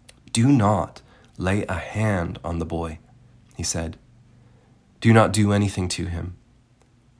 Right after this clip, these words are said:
Now I know that you fear God, because you have not withheld from me your son, your only son." Abraham looked up, and there was a thicket.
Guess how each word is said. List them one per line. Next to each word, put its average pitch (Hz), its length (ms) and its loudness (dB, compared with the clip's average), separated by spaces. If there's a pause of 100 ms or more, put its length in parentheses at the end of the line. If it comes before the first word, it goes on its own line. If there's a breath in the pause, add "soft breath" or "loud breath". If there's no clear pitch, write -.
(220)
Now 113 300 8
I 104 60 8
know 104 340 4
that 92 140 -2
you 95 100 -2
fear 90 240 -6
God, 92 380 -6 (680 soft breath)
because 101 260 0
you 92 80 0
have 104 180 6
not 104 180 2
withheld 92 560 -2
from 87 240 -4
me 101 180 0
your 82 180 -4
son, 101 560 -4 (160)
your 98 180 -4
only 98 320 0
son." 85 420 -6 (1300)
Abraham 104 300 4
looked 90 200 0
up, 107 160 2
and 92 80 0
there 90 100 0
was 87 120 -4
a 85 60 -4
thicket. - 440 -4